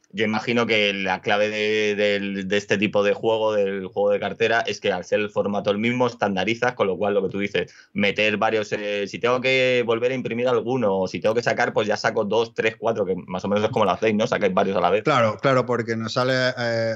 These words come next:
Speaker 2: a-, aunque sean juegos diferentes, eh, bueno, yo ahí tampoco, tampoco te creas que soy muy ducho en el tema de la impresión, pero el, eh, la impresora, la imprenta siempre me dice que mejor varios juegos, que me va a salir, me reduce el coste. Entonces, claro, aprovechamos para sacar,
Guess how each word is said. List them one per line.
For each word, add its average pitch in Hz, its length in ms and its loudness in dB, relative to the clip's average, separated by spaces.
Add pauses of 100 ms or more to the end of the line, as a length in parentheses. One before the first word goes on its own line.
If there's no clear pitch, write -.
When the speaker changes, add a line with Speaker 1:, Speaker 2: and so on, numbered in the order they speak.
Speaker 2:
a-, 117 180 -2
aunque 120 220 2
sean 143 600 0
juegos 135 380 0
diferentes, 147 840 -2
eh, 107 800 -2
bueno, 98 320 0 (180)
yo 107 120 2
ahí 113 140 2
tampoco, 113 440 0
tampoco 107 280 0
te 120 80 2
creas 117 100 0
que 113 80 -4
soy 117 100 2
muy 113 140 2
ducho 117 260 0
en 113 80 2
el 107 80 0
tema 110 240 2
de 110 60 4
la 107 60 4
impresión, 123 640 0
pero 104 400 -2
el, 98 200 -4
eh, 95 640 -2
la 98 80 0
impresora, 101 500 2
la 101 80 2
imprenta 113 320 2
siempre 113 120 0 (140)
me 110 80 -2
dice 110 240 0
que 107 100 -2
mejor 98 640 0
varios 104 240 0
juegos, 127 300 2
que 107 100 -6
me 95 120 -2
va 92 40 -2
a 90 40 -4
salir, 92 460 0
me 98 120 4
reduce 95 280 2
el 90 100 2
coste. 107 440 0 (320)
Entonces, 104 240 0
claro, 101 160 0
aprovechamos 98 500 0
para 107 220 2
sacar, 101 1000 0